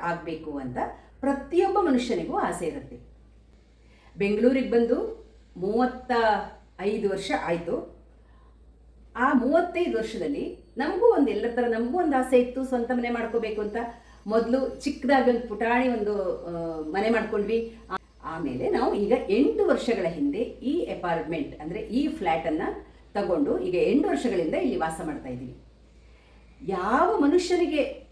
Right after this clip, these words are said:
ತನ್ನದೇ ಆದ ಒಂದು ಸ್ವಂತ ಸೂರು, ಅದು ಚಿಕ್ಕದಾಗಿರ್ಲಿ, ದೊಡ್ಡದಾಗಿರ್ಲಿ, ಬಂಗ್ಲೆ ಆಗಿರ್ಲಿ, ಅಥವಾ ಗುಡಿಸಲಾಗಿರ್ಲಿ, ಯಾವುದೇ ಆಗಿರ್ಲಿ, ಅವರವರ ಸಾಮರ್ಥ್ಯಕ್ಕೆ ತಕ್ಕ ಹಾಗೆ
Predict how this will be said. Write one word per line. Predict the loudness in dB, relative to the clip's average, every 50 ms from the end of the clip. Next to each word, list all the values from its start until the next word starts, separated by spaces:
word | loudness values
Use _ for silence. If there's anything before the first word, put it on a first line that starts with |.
| _
ತನ್ನದೇ | -6 -2 0 2 2 2 4 4
ಆದ | 4 4 2 2 0 -2
ಒಂದು | -2 -4 -4
ಸ್ವಂತ | -4 -2 0 0 0 2 0
ಸೂರು, | 0 0 0 0 0 2 2 4 2 2 -2 -4 -8 -12 -8 -6
ಅದು | -4 -4 -4
ಚಿಕ್ಕದಾಗಿರ್ಲಿ, | -4 -4 -4 -4 -4 -2 0 4 4 4 4 4 2 2 2 2 2 0 0 0 2 4
ದೊಡ್ಡದಾಗಿರ್ಲಿ, | 4 6 6 6 4 4 4 4 4 2 2 0 0 0 -2 -4 -4 -4 -2
ಬಂಗ್ಲೆ | -2 0 0 0 2 2 4 4 4
ಆಗಿರ್ಲಿ, | 4 4 4 2 0 0 -2 -2 0 2 2
ಅಥವಾ | 2 2 2 0 -2 0
ಗುಡಿಸಲಾಗಿರ್ಲಿ, | 0 0 0 0 0 -2 0 0 2 2 2 2 0 0 -2 -4 -6 -10 -14 -16 -20 -18 -10 -6
ಯಾವುದೇ | -2 0 0 2 2 2 0 2 2 4
ಆಗಿರ್ಲಿ, | 4 4 4 2 0 0 -2 -2 -4 -6 -10 -16 -6 0
ಅವರವರ | 2 2 4 4 6 6 6 4 4
ಸಾಮರ್ಥ್ಯಕ್ಕೆ | 2 0 -4 -4 0 2 4 4 4 2 0 -2 -4 -2 -2
ತಕ್ಕ | -4 -4 -6 -6 -6 -6
ಹಾಗೆ | -4 -4 -2 -2 -2 -2 -4 -6